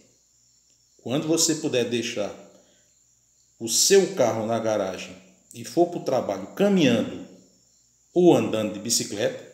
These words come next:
você estará colaborando pra preservar o clima,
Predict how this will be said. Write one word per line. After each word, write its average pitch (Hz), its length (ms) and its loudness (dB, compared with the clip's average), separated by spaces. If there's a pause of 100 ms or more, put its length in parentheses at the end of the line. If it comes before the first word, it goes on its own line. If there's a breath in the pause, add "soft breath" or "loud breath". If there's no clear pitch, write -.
(1300)
você 92 280 -10
estará 104 420 -4
colaborando 127 1120 -4 (400 loud breath)
pra 98 140 -12
preservar 139 920 2
o 147 140 -6
clima, 131 500 0